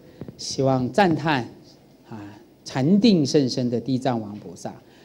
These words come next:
好，第十一页，请合掌，我念一句，你跟着念一句。十一页第十四行，念印光大师的写的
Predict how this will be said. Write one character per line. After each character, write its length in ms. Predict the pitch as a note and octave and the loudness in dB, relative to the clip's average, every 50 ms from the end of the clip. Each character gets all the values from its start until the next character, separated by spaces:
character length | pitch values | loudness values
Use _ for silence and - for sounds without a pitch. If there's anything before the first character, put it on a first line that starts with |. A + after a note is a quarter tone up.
| - - | -20 -16
好， 280 | _ A#2+ C3 C#3+ E3 E3+ | _ 0 4 4 4 4
第 200 | - - G#3+ G3 | 2 0 -2 -2
十 220 | - - - C3 | -2 -4 -6 -6
一 140 | C3 C#3 D3 | -4 -2 0
页， 240 | D#3 D3+ C3+ A2 G2 | 0 0 0 0 -4
请 240 | - - - A#2 G#2+ | -10 -8 -8 -8 -8
合 240 | G2+ - B2+ D3+ F#3+ | -4 0 2 2 2
掌， 260 | - D3 A2+ G2+ G2 - - | 2 0 -2 -2 -10 -14 -12
我 140 | A#2 A#2+ B2 | -8 -4 -2
念 260 | C#3 F3 G3+ F#3+ D#3 | 2 2 4 4 4
一 160 | C#3 C3+ C3+ | 2 2 0
句， 220 | C3+ - D3 C3+ | 0 2 2 2
你 140 | A#2+ G#2+ A2 | 0 -2 -8
跟 200 | A2 - C3+ C#3+ | -4 -2 -2 0
着 120 | C#3 C3+ A#2+ | 0 -2 -2
念 280 | B2 C3 C3 B2 G#2+ G#2 G#2 | -2 -2 -4 -4 -6 -10 -12
一 40 | G#2 | -12
句。 260 | - - A#2+ A2 G2 - - - - - _ | -6 -6 -6 -6 -6 -12 -20 -20 -20 -20 _
十 240 | - - - - - | -12 -12 -4 -2 -2
一 260 | F3 G3+ A3 A3+ A#3 | 0 2 2 4 6
页 300 | A#3 G#3 F3 C#3 - - - | 8 8 8 8 6 0 -2
第 80 | E3+ | -2
十 200 | D3+ - - - | -2 -2 -4 -8
四 160 | - - D#3+ | -6 -4 -4
行， 280 | C#3 B2+ A2+ F#2+ F#2 G2 A2 - - | -4 -4 -8 -14 -14 -18 -20 -10 -4
念 280 | D#3 D3+ C#3+ C3 - | -2 -2 -2 -2 0
印 220 | G#3 A#3+ A3 F#3+ D#3 | 2 2 4 4 4
光 240 | C#3 D3 C#3+ C#3+ C#3 | 4 2 2 2 0
大 200 | D#3 D3 C3+ B2+ | 0 0 0 -4
师 200 | - - C3 B2 | -4 -6 -6 -4
的 220 | B2 B2 A2+ G#2 | -2 -4 -4 -4
写 220 | - - A2+ G2 F#2 | -6 -10 -10 -10 -10
的 140 | - F2 | -16 -18